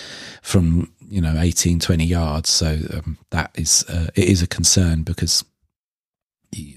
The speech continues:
score a hat-trick against anyone in the F A Cup, and the amount of goals he has been scoring,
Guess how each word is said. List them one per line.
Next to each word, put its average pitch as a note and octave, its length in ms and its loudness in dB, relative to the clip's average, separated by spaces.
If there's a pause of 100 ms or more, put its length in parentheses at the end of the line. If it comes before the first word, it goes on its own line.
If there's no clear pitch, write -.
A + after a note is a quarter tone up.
score E2+ 280 -2
a - 60 -2
hat-trick - 320 -4
against D#2 260 0
anyone D#2+ 340 0
in D#2+ 80 -2
the E2 80 0
F - 140 -4
A E2 80 -2
Cup, - 300 -2
and D#2+ 180 -10 (640)
the G2+ 60 -2
amount F#2 160 2
of F#2 60 -2
goals F2+ 220 4
he F#2+ 80 4
has F#2 160 2
been F2+ 180 -2
scoring, F2+ 520 -2